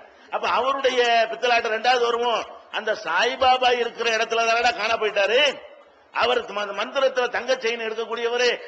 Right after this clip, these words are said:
மந்திரத்துல ராஜசேகர் ரெட்டி எடுக்க வேண்டியதானே, இந்த இடத்துல பாடி கிடக்குன்னு சொன்னாரா? எல்லாம் வாய முடிக்கிட்டானுவோ. ஒரு பய வாய திறக்கல இந்த ஜோசியக்காரன், சாமியாரு, இவனெல்லாம் எங்க போனானே தெரியல.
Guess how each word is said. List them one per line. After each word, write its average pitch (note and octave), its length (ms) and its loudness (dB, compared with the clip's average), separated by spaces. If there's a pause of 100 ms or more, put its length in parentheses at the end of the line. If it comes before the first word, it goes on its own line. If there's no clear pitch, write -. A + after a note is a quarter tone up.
(120)
மந்திரத்துல B3 580 0
ராஜசேகர் A3+ 540 2
ரெட்டி A3 160 -4
எடுக்க G#3+ 260 -2
வேண்டியதானே, G#3+ 680 0 (240)
இந்த A#3 180 -2
இடத்துல B3 200 -2
பாடி A3+ 280 0
கிடக்குன்னு G#3+ 280 -4
சொன்னாரா? A3 720 2 (720)
எல்லாம் A#3+ 300 -2
வாய - 20 2
முடிக்கிட்டானுவோ. F3+ 600 -4 (720)
ஒரு G#3+ 340 -4
பய C#4 220 6
வாய B3+ 220 4
திறக்கல A#3 420 -2
இந்த G#3 40 -4
ஜோசியக்காரன், A3 760 -2
சாமியாரு, G#3+ 640 -2 (260)
இவனெல்லாம் B3 500 -2
எங்க C4+ 240 0
போனானே D4 240 2
தெரியல. B3+ 640 2